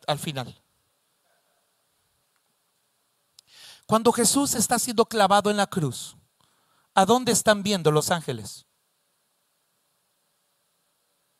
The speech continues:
¿A dónde? Su silencio lo demuestra. Pero acabamos de leerlo.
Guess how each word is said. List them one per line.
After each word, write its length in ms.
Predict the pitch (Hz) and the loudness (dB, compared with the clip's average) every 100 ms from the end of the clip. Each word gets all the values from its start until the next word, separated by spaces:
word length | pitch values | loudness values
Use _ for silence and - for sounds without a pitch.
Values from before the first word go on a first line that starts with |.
| _ _ _ _ | _ _ _ _
¿A 100 | 147 | 0
dónde? 300 | 147 165 123 _ _ _ _ _ _ _ _ _ _ _ _ _ _ _ _ _ _ | 2 2 -4 _ _ _ _ _ _ _ _ _ _ _ _ _ _ _ _ _ _
Su 180 | - 147 | -8 -6
silencio 460 | 156 170 185 160 | -4 -4 -2 -2
lo 80 | 147 | -2
demuestra. 580 | 147 151 165 - 120 - _ _ _ _ _ _ | -4 -4 -6 -8 -16 -20 _ _ _ _ _ _
Pero 160 | 185 185 | 0 0
acabamos 340 | 220 285 349 | 2 -2 -2
de 80 | 302 | -6
leerlo. 400 | 269 339 269 | -6 -8 -12